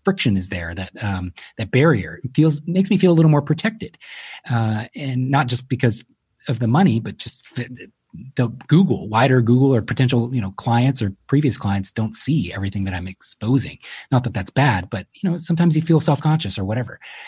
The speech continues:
So now people signing up month two,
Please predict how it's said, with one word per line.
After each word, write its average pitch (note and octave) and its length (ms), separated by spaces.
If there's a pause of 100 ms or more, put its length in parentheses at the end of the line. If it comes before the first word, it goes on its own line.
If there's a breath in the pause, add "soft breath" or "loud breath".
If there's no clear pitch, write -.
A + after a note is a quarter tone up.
(220 loud breath)
So C#3 440 (140)
now E3 560
people D#3+ 240
signing C3+ 260
up C3+ 120
month A#2+ 280
two, C3+ 480